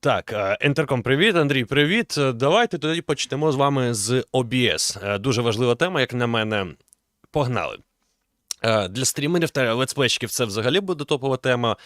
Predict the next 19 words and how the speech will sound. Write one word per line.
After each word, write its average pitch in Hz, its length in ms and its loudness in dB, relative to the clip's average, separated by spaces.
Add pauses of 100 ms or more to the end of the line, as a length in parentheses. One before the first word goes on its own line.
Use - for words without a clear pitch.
(460)
та 160 100 2
й 143 80 4
в 110 40 -6
цілому 123 520 -2
для 101 380 -2
тих, 135 220 -4
хто 101 880 2
користується 127 500 0
О - 20 0
Б 104 100 -2
С, 147 160 2
наприклад, 101 300 -6
там 101 140 -2
для 92 140 -2
запису 101 440 0
або 87 260 -4
ще 113 220 0
чогось - 400 -6
там. - 140 -16